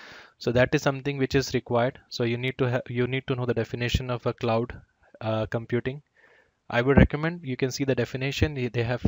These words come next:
used the N I S T statements in both, uh, which is called as the C B K second edition and the cybex. Another important thing which is required is basically called as a, uh, cloud computing roles.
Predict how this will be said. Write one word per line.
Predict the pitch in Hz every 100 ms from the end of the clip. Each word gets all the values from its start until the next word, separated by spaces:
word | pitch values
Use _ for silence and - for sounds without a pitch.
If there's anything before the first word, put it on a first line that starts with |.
| -
used | 120 120 131 - -
the | 120 -
N | 117 120
I | 127
S | 127 -
T |
statements | 123 120 113 - 127 - - 104
in | 117 113
both, | 120 131 - - - - _
uh, | 120 117 113
which | 113 123
is | -
called | - 127 127
as | 123
the | 117
C | 117
B | 113 120
K | 135 127
second | 123 - 120
edition | 117 113 113 135 139 139
and | - 117 113
the |
cybex. | - 98 95 - - _ _ - - - - - -
Another | 156 196 220
important | 202 180 170 170
thing | 175 175 175
which | 147 151
is | 139
required | 139 143 147 151 156 -
is | 127
basically | 127 127 139 139 139
called | - 123 127
as | 120 147
a, | 165 _ - - - _ _ _ _ -
uh, | 123 123 123 120 - _
cloud | - 131 143 147
computing | 127 120 123 123 117
roles. | 101 101 -